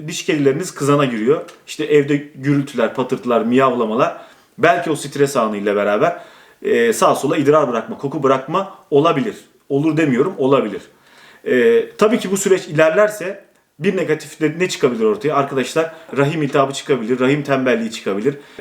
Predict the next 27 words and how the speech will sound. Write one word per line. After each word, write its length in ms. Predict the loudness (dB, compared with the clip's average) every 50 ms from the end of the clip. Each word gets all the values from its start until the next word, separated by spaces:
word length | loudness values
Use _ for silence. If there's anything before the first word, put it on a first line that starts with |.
| 0
enfeksiyonlara 760 | 0 2 2 2 0 -2 0 2 2 2 2 4 2 2 2
sebep 300 | 2 2 0 0 0 -2
olabilir 380 | -2 -2 -2 -2 -2 -4 -4 -6 -4 -8
idrar 300 | -4 2 2 4 4 4
yolları 360 | 2 -2 -2 0 -2 0 2
ve, 100 | 2 2
e, 240 | 2 0 0 0 0 0 0 0 -2 -4 -4 -6 -10 _ -2
rahim 240 | -2 0 0 -2 -2
tarafında. 600 | -2 -4 -4 -4 -6 -8 -4 -2 -2 -2 -2 -6 -16 -20 -20 -20 -20 -2 _ 4
Dolayısıyla, 720 | 6 6 4 2 0 -4 0 0 0 0 0 -4 -12 -20 -20 _ _ _ _ 2
e, 400 | 4 4 6 4 2 0 -2 -6 -12 -20 _ _ _ _
aslına 320 | 0 0 0 2 0 0 0
bakarsanız 560 | 2 2 0 -2 -2 -4 -6 -8 -8 -10 -10 -18 _ _ _ _ _ _ _ _ _ _ _ _
hem 200 | 0 0 2 4
erkek 320 | 2 2 2 0 -6 -8 -8
kedinin 260 | -8 -8 -6 -6 -6
artıları 440 | -8 -8 -8 -6 -6 -2 -2 0 0
var, 140 | 0 -2 -4 -10 -20 _ _
hem 260 | -2 0 0 0 0
dişi 160 | -4 -8 -4 -2
kedinin 240 | -2 -2 0 -2
artıları 480 | 0 -2 -2 -2 -4 -4 -2 -2 0 2
var. 200 | 0 0 -2 -4 -14 -20 -20 _ _
Ben 160 | 2 2 2
yine 140 | 2 0 -2
söylüyorum, 460 | -2 -2 -4 0 0 0 0 -2 -8 -16 _ _ _ 0
bence 500 | 2 2 2 2 0 0 -2 -2 -4